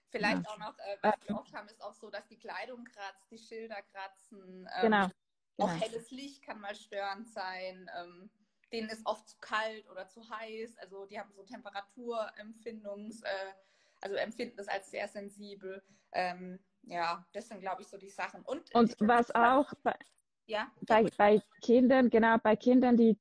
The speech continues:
Speaker 2: zum Beispiel dann in die Kita kommen, Kindergarten, das sind oft auch Kinder, die sehr zurück, ähm, gezogen sind und zum Beispiel nur beobachten und sich nicht so beteiligen im Sozialen. Und dann ja,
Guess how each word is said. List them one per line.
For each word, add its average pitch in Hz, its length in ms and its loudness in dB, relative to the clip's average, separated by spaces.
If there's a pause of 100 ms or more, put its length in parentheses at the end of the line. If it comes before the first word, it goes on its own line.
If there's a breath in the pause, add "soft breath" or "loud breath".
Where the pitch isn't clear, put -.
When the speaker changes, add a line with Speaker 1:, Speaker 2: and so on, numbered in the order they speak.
Speaker 2:
zum 233 120 4
Beispiel 226 220 4
dann 226 140 4
in 226 100 6
die 208 100 4
Kita - 480 6
kommen, 202 320 0
Kindergarten, 247 840 4 (260 loud breath)
das - 140 -2
sind 240 200 4
oft 233 280 2
auch 247 160 0
Kinder, 247 340 6
die 233 120 6
sehr 226 280 2
zurück, 269 380 2 (720)
ähm, 208 540 4
gezogen 233 520 6
sind 240 280 8
und 214 140 6
zum 208 120 0
Beispiel 214 240 4
nur 226 160 8
beobachten 208 760 4
und 196 160 0
sich - 180 -2
nicht 220 200 2
so 214 160 2 (180)
beteiligen 214 760 4
im 208 120 4
Sozialen. 214 760 2 (440 loud breath)
Und 233 220 2
dann 214 400 4 (440)
ja, 202 440 4